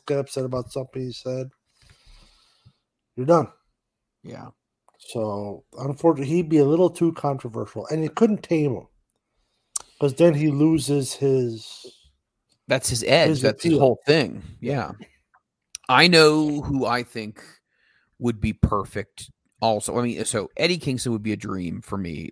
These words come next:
Speaker 2: to see him
Speaker 1: Mm-hmm.
Speaker 2: get the title. Who do I most likely think is going to win the A E W World Heavyweight Championship after Max? Who do I think is gonna beat Max?
Speaker 1: Hopefully Ricky Starks, personally, but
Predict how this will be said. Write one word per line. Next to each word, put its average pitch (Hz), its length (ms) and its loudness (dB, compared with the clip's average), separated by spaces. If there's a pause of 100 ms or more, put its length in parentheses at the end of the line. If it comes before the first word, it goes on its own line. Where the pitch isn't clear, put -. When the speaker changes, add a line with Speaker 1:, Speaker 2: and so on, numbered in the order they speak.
Speaker 2:
to 107 100 -14
see 104 160 -8
him 95 240 -6
Speaker 1:
Mm-hmm. - 120 -14
Speaker 2:
get 90 120 -8 (120)
the 85 280 -12
title. - 380 -10 (800)
Who 180 120 4
do 202 140 8
I 180 80 8
most 151 260 -2
likely 139 280 -2
think 127 220 -4
is 113 120 -6
going 120 160 -4
to 117 80 -2
win 113 180 -2
the 117 160 0
A 110 40 0
E 113 80 0
W 110 280 -4
World 107 220 -4
Heavyweight 107 360 -4
Championship 110 720 -6
after 107 560 -2 (440)
Max? - 560 -2 (760)
Who 135 100 -4
do 135 100 0
I 120 60 2
think 117 200 -10
is 110 100 -10
gonna 110 180 -6
beat 110 300 -6
Max? 117 600 -6 (880)
Speaker 1:
Hopefully 135 280 -12
Ricky 104 260 -14
Starks, - 580 -18 (100)
personally, - 460 -16 (180)
but - 140 -20